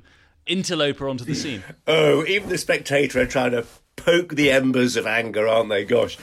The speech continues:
Speaker 1: Yeah.
Speaker 2: Um,
Speaker 1: <laughs>
Speaker 2: no, no resentment. And, and we'll come to that with Neil, I'm sure, very shortly. But, uh, no, no resentment at all. I think, um, farming friends are actually quite pleased that somebody my age can take an interest. And particularly since they see,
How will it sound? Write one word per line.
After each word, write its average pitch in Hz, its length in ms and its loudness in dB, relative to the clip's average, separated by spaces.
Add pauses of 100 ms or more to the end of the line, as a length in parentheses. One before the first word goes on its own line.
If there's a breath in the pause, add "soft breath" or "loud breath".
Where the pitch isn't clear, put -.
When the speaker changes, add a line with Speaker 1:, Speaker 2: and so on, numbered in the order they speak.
(100)
Speaker 1:
Yeah. 175 180 0
Speaker 2:
Um, 127 260 4
Speaker 1:
<laughs> 170 120 0
Speaker 2:
no, 220 220 6
no 220 260 4
resentment. 160 760 -2
And, 135 260 -4
and 127 140 -2
we'll 139 140 0
come 165 240 0
to 151 80 -2
that 127 160 0
with 123 120 -6
Neil, 123 280 2
I'm 113 100 0
sure, 120 240 0
very 113 160 0
shortly. 101 380 -4
But, 117 400 -2
uh, 127 80 4
no, 165 180 2
no 180 160 4
resentment 165 480 0
at - 80 -6
all. 135 260 0 (300 loud breath)
I 131 80 -6
think, 160 300 -2
um, 135 260 2
farming 147 380 4
friends 120 360 0
are 117 120 2
actually 123 240 -4
quite 120 280 -2
pleased 113 380 0
that 90 140 -6
somebody 110 320 -4
my 107 240 -2
age 101 340 -4
can 95 140 -14
take 123 180 -8
an 113 80 -6
interest. 90 560 -10 (560 loud breath)
And 123 180 -4
particularly 147 440 -2
since 123 260 -4
they 120 160 0
see, 110 520 -4